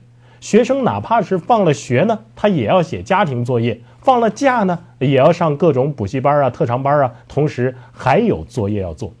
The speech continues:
成年人可以通过做自己喜欢的事情释放压力，比如说烟酒啊、游戏啊、旅游啊等等。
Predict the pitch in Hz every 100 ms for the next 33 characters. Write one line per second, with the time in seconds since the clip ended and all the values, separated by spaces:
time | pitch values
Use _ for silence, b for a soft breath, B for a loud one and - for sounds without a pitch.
0 | - b b b b b _ - 240 269
1 | 202 208 202 147 196 185 170 196 180 165
2 | 180 - 95 143 151 - 123 117 - 139
3 | 127 139 143 131 101 120 123 139 156 165
4 | 170 135 87 113 135 143 147 - 113 120
5 | 185 - 220 202 170 156 151 135 107 92
6 | 107 170 143 117 208 117